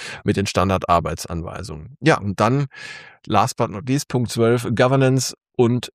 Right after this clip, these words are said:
Versionierung, weil sich K-I-Systeme kontinuierlich ändern,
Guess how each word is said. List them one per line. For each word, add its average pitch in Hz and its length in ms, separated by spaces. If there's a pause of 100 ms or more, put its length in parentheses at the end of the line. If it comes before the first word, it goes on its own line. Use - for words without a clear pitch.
(100)
Versionierung, 110 1300
weil 113 320
sich 131 160
K-I-Systeme 113 640
kontinuierlich 110 720
ändern, 139 320